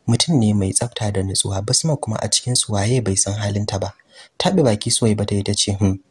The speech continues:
ni dai kam zan je rakiyarta tunda ta ce yayunta take so su raka ta. Ko dan na gane wa idanuna me a jikin mutumin nan da Basma ke wa mutane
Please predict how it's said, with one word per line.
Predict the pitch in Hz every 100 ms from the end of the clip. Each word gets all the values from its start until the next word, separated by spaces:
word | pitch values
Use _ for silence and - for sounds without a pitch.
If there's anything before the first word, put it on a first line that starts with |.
| - - -
ni | 123
dai | 131 151
kam | 135 104 107
zan | - 123 113
je | 104 104 _ _ _
rakiyarta | 110 110 - 117 104 - -
tunda | - 117 110
ta | 127 139
ce | - -
yayunta | 107 113 120 117
take | 110 104 101
so | - 131 -
su | - 101
raka | 101 101
ta. | 98 - _ - - -
Ko | - 156
dan | 160 165
na | 117
gane | 117 107
wa | 98
idanuna | 92 107 101 104 123 123 - -
me | 104 131 147 101 _ _ -
a | 104
jikin | 107 -
mutumin | 110 104 107 101
nan | 110 123 -
da | 104
Basma | 104 101 110 104
ke | -
wa | 104 98 - - - -
mutane | 113 117 110